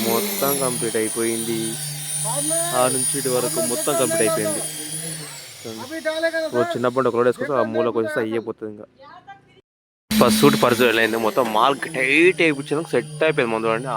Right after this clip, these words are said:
హాఫ్ వరకు ఈ సూట్లా అట్లే గడగట్టుకుపోయింది. కొట్టుకోలే సైడ్కి పోయినాక మొత్తం ఎలా అయిపోయిందో సూట్. లేకుంటే ఆ చిన్న బండితో ఆడుకున్నట్లు ఇది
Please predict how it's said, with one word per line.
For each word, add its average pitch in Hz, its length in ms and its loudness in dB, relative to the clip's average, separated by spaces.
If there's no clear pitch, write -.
హాఫ్ 120 300 4
వరకు 117 360 -2
ఈ 156 300 -6
సూట్లా 147 520 -4
అట్లే 147 260 -2
గడగట్టుకుపోయింది. 123 640 2
కొట్టుకోలే 123 400 0
సైడ్కి 117 300 -6
పోయినాక 110 300 -6
మొత్తం 110 240 -10
ఎలా 113 240 -4
అయిపోయిందో 113 300 -6
సూట్. - 260 -2
లేకుంటే 139 300 6
ఆ 131 40 6
చిన్న 117 140 2
బండితో 131 340 4
ఆడుకున్నట్లు 123 500 2
ఇది 117 220 4